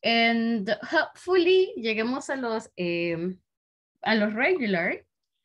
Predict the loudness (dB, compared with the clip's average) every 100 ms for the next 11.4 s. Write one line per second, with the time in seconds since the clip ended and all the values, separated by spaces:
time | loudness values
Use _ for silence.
0 | _ -10 0 2 2 0 -4 -4 -6 -12
1 | -2 -2 -2 -8 -8 -12 -8 -6 -6 -8
2 | -10 -8 -8 -6 -2 -2 -2 -4 -4 -6
3 | -6 -6 -4 -4 -6 -10 -8 -10 -6 -4
4 | -4 -6 -12 _ _ _ -6 -4 -6 -4
5 | -2 -2 -2 -6 -4 0 2 0 -2 0
6 | 0 0 0 -2 -4 -4 -6 -4 -2 -2
7 | -4 -8 -8 -6 -4 -2 -2 -2 -4 -6
8 | -8 -8 -6 -4 -4 -8 -4 -4 -4 -6
9 | -20 _ _ _ -10 -8 -4 -6 -4 -4
10 | -4 -6 -8 -10 -10 -6 -2 -2 -4 -8
11 | -4 -2 -2